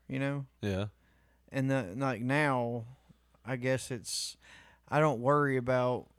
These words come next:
Speaker 1: you know, smelling like it or, or going somewhere after I've started drinking or something like that. You know what I mean?
Speaker 2: <laughs> I love how all of 'em tied around, like, basically legal <laughs> questions.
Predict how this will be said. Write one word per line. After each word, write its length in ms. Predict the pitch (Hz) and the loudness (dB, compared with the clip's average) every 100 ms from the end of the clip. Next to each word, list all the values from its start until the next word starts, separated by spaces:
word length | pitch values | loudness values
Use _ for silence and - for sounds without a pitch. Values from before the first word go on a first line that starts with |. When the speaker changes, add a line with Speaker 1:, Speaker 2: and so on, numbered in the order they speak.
| - | -8
Speaker 1:
you 100 | 127 | -6
know, 380 | 113 110 107 104 | -4 -6 -8 -10
smelling 540 | 104 - 147 139 135 131 | -8 -2 0 2 0 0
like 320 | 127 127 - | 0 -2 -2
it 260 | 123 120 117 | -2 -2 -2
or, 380 | 117 113 95 110 | -2 -4 -4 -4
or 60 | |
going 360 | 113 135 135 127 | 2 2 2 0
somewhere 480 | - 127 127 123 120 | -2 -2 0 0 0
after 320 | 120 - 127 | -2 -2 -4
I've 100 | 120 | -4
started 400 | - 131 127 120 | -2 0 0 -2
drinking 600 | 117 123 117 117 120 117 113 | -2 -2 -2 -4 -4 -4 -4
or 60 | |
something 280 | - 123 101 | -4 -6 -6
like 200 | 113 110 | -8 -10
that. 120 | - - | -10 -2
You 120 | 165 | 2
know 80 | 185 | 2
what 80 | |
I 40 | 165 | 2
mean? 300 | 165 175 175 | 0 0 2
Speaker 2:
<laughs> 40 | |
I 40 | 120 | 4
love 200 | 123 117 | 6 4
how 80 | 101 | 2
all 300 | 107 107 104 | 4 4 4
of 120 | 92 | 2
'em 200 | 92 95 - - - | -4 -6 -12 -20 -6
tied 260 | - 113 110 | 0 0 0
around, 420 | 101 110 104 104 | 0 -2 -2 -2
like, 260 | 98 101 104 | -4 -4 -2
basically 460 | 107 110 - 95 | 0 0 -4 -6
legal 400 | 85 98 104 87 | -2 -2 -2 -4
<laughs> 240 | 107 - - | -6 -6 -4
questions. 1080 | - 160 160 - - 190 - 202 - - | -2 0 0 0 0 0 2 -2 -4 -12